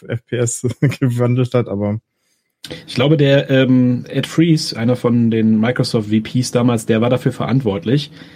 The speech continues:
Speaker 2: Äh, der hatte mir das auch mal, ich war mit dem auch mal einer Veranstaltung, der hatte mir das auch irgendwie mal erklärt, woran das lag. Ähm, das war seine persönliche Entscheidung irgendwie, weil er meinte, mit einem Strategiespiel holst du niemanden hinterm Ofen hervor. Und die fanden das halt so gut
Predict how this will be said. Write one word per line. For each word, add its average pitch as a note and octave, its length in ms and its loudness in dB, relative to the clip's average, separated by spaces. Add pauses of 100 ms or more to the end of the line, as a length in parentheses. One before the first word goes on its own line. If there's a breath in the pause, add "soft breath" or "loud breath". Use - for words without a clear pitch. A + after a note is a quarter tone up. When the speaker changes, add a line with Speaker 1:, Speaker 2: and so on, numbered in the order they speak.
(380 loud breath)
Speaker 2:
Äh, A2+ 400 2
der - 160 -2
hatte F3 160 2
mir D#3+ 140 4
das C#3+ 140 0
auch C#3 140 -8
mal, B2+ 240 2
ich - 100 -12 (640)
war G2+ 460 -4
mit G#2+ 220 2
dem A#2 120 2
auch A2+ 120 -2
mal A2+ 140 -2
einer A2+ 240 -2
Veranstaltung, C3+ 380 -2
der - 80 -4
hatte D#3 120 2
mir C#3 100 4
das B2+ 140 0
auch A#2 120 -4
irgendwie C3 200 2
mal A2+ 100 2
erklärt, C3+ 540 -2
woran G2 260 -4
das F#2+ 200 -6
lag. F#2+ 380 -2 (540 soft breath)
Ähm, G#2+ 520 0
das - 160 -12
war A2 260 0
seine G#2 460 -2
persönliche C3 560 2
Entscheidung A#2 500 0
irgendwie, A2+ 520 2
weil A2 100 2
er G#2 80 2
meinte, A2 260 2
mit G#2 120 0
einem G#2+ 80 -4
Strategiespiel A2 640 -2
holst A2+ 180 -2
du A2 40 2
niemanden G#2+ 360 2
hinterm G#2 500 0
Ofen A2 320 -2
hervor. F#2 280 -8
Und G2 80 -6
die G2+ 40 -10
fanden A2 260 -2
das G#2 180 -4
halt G2+ 120 -6
so C3 160 2
gut C#3 460 0